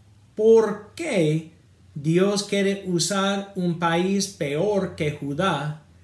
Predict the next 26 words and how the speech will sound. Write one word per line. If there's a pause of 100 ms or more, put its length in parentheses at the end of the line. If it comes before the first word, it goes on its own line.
(160)
para
destruir
a
Judá? (800)
Tenemos
las
respuestas
de
las
preguntas
de
Habacuc (600)
en
esta
lección. (840)
Empecemos. (140)
En
esta
lección
vamos
a
estudiar
el
libro
de
Habacuc.